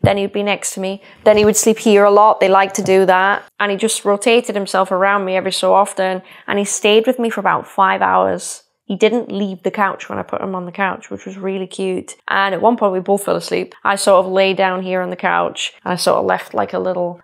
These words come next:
a little cove in front of me, and we're both just flat out. I went upstairs to shower after that, and I think I came back down literally five minutes later, and poor Teddy, I'd kind of left him sleeping, and I came back down and he was in the corner down there behind the plant.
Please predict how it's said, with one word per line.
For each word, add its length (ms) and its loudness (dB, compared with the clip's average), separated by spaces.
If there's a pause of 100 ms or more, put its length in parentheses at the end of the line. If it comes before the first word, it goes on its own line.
a 80 2
little 220 6
cove 380 6
in 120 2
front 320 -6
of 100 -12
me, 220 -4
and 180 -6
we're 80 -10
both 280 -4
just 200 -10
flat 480 -4
out. 420 -6 (200)
I 300 4
went 420 0 (100)
upstairs 800 0
to 100 -12
shower 260 0
after 200 -4
that, 420 0 (300)
and 800 -4 (680)
I 120 -4
think 400 -6
I 60 -10
came 300 -4
back 200 -4
down 220 -4
literally 280 -8
five 280 -4
minutes 180 -12
later, 480 -6 (260)
and 160 -6
poor 200 -2
Teddy, 580 -2
I'd 300 -2
kind 200 -2
of 60 0
left 220 -2
him 100 -4
sleeping, 480 -6
and 100 -8
I 40 -10
came 220 -6
back 160 -8
down 220 -6
and 120 -10
he 40 -8
was 160 -10
in 200 -10
the 80 -10
corner 400 -10
down 280 -10
there 200 -10
behind 340 -12
the 60 -16
plant. 420 -10